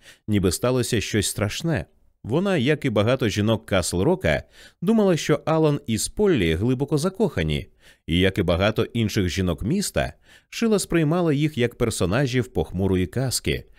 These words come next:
де в кінці все стане добре, любов якось цьому спосприяє. Але тепер Поллі здавалася більше, ніж просто злою.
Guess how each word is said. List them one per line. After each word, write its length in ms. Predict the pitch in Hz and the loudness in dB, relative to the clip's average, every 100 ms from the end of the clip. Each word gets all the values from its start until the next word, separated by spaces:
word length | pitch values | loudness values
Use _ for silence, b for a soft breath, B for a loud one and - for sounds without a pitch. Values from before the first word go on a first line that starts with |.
| b b | b b
де 120 | 160 175 | 0 0
в 60 | |
кінці 400 | 175 143 - 208 | 2 -2 0 -2
все 240 | 170 143 131 | 0 0 -2
стане 360 | - 127 143 | -2 -2 0
добре, 460 | 160 190 90 76 - - - | 2 2 2 -2 -4 -12 -6
любов 600 | 90 95 73 123 175 - b b b | 0 2 2 2 2 -2 b b b
якось 520 | 85 101 120 117 - | 0 0 0 -4 -4
цьому 280 | - 87 87 | -2 -2 -2
спосприяє. 880 | - 95 - 101 110 131 85 71 - _ _ _ _ _ _ | -4 -6 -2 -2 0 0 -2 -4 -10 _ _ _ _ _ _
Але 300 | 135 185 240 | 0 2 2
тепер 500 | 226 151 - 190 214 | 2 0 2 0 0
Поллі 460 | - 135 185 175 170 | 0 4 4 4 2
здавалася 680 | 113 90 95 123 120 - 110 | 2 2 2 0 0 0 -2
більше, 420 | 87 160 139 143 | -2 -4 -2 -2
ніж 240 | 113 123 | 0 -2
просто 420 | - 107 95 - 101 | -2 -2 -2 0 -2
злою. 500 | 147 196 90 71 | 0 2 2 0